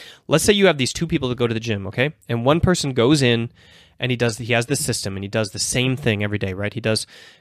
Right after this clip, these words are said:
on Monday he does this, and on Tuesday he does this, and on Wednesday he does this. He does the same weights, he does the same body parts, and he does the same system, and he increments it by a little bit each time, and he just kind of grinds it out. We know what that ends with, right?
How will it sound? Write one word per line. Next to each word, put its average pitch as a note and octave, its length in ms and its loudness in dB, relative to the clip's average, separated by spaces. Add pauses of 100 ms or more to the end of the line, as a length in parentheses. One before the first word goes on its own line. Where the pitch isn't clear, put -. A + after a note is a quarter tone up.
on G#2+ 160 -4
Monday C#3 300 4
he D3+ 80 4
does C#3+ 180 2
this, A2+ 200 0
and G#2+ 80 -4
on G2+ 100 -4
Tuesday G#2+ 320 2
he B2+ 80 2
does C#3 180 2
this, A#2 240 0
and A2 80 -6
on G#2+ 160 -6
Wednesday G#2 320 -6
he G#2+ 60 -2
does G#2 160 -4
this. F#2 140 -4
He - 60 -8
does G#2 160 -4
the G#2 60 -4
same D3+ 280 4
weights, C3+ 280 4
he B2 60 -6
does G2+ 160 -4
the G#2 60 -10
same B2+ 240 0
body A#2 200 4
parts, - 360 0
and G2+ 60 -4
he G2 60 -2
does G2+ 160 -4
the G2+ 80 -6
same C3 240 0
system, A2 360 -2 (260)
and A2+ 80 0
he G2 80 0
increments C3 440 2
it C3 80 2
by A2 120 6
a G2+ 60 4
little A#2 180 2
bit B2+ 140 2
each - 180 -4
time, G#2+ 340 -2
and A2+ 120 -4
he G#2 40 -2
just G#2 140 -4
kind A2+ 120 -4
of G#2 60 -4
grinds G2+ 220 -6
it G2+ 80 -10
out. - 160 -10
We A#2+ 120 2
know C#3 480 6 (220)
what B2 200 -2
that A2+ 260 2
ends G2 260 -4
with, F2+ 160 -10
right? G2+ 260 -2